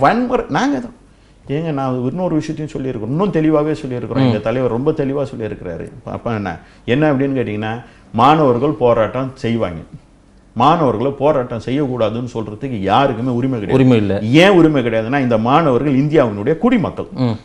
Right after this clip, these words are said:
Speaker 1: இந்த இந்தியாவினுடைய குடிமக்களை ஒரு பொறுப்பு இருக்கு, அடிப்படையான பொறுப்பு. இந்திய அரசியலமைப்பு சட்டத்துல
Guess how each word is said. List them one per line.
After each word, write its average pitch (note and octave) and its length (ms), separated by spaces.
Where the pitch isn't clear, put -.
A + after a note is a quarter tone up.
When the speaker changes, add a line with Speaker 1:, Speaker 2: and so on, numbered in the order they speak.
Speaker 1:
இந்த D#3+ 140
இந்தியாவினுடைய E3 600
குடிமக்களை E3 640
ஒரு B2+ 400
பொறுப்பு F#3+ 320
இருக்கு, A#2+ 180
அடிப்படையான F#3 600
பொறுப்பு. B2+ 400
இந்திய F3 380
அரசியலமைப்பு D3 480
சட்டத்துல C#3 400